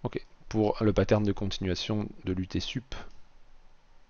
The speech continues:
Ok, cinquante pour cent Fibo est juste sous ça, donc là, liquidity engineering ici. Ok, donc je mets ça, on a la liquidité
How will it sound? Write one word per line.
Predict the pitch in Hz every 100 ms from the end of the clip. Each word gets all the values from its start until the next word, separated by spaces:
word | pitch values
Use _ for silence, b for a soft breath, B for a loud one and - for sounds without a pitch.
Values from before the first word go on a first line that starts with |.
| - - - - - - - - - - - - B B B B B B -
Ok, | 95 95
cinquante | - 113 113 107
pour | 104
cent | 110 101
Fibo | 104 101 90
est |
juste | 95 104
sous | - 123
ça, | - 113 135
donc | 101 85 110
là, | 98
liquidity | 92 - 101 101 104
engineering | 95 92 90 90 85
ici. | - 123 - b b b b b - - - -
Ok, | - - - - - 95
donc | 87 85 - -
je | - 98
mets | 92 87 - - - - - b b b b - - _ - - - - - b b b -
ça, | - 95 101 - - -
on | 104 98
a |
la | 92 92
liquidité | 98 - 110 101 - -